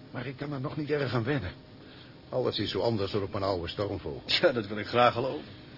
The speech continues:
Speaker 1: Zestien jaar heb ik aan gevaren. En dan wordt het zo'n beetje hier thuis.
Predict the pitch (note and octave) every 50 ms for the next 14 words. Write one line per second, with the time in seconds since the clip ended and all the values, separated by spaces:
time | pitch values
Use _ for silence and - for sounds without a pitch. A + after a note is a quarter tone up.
0 | - - - - - C#3 D#3+ D3+ - - - D3+ D3 C#3 C#3 B2 A#2 A2 G#2 G2
1 | A2+ A2 G#2 A2+ A2 E2 G#2+ G2+ - A2 G2 F2+ E2 D2+ D2+ D2+ D#2 D#2 - -
2 | - - - G2 G2 G2 F2 G2+ F#2 - F#2 - - F#2+ E2+ G2+ G2+ F#2 - F2
3 | E2 E2+ E2+ - G#2+ G2 F#2+ E2 - - - -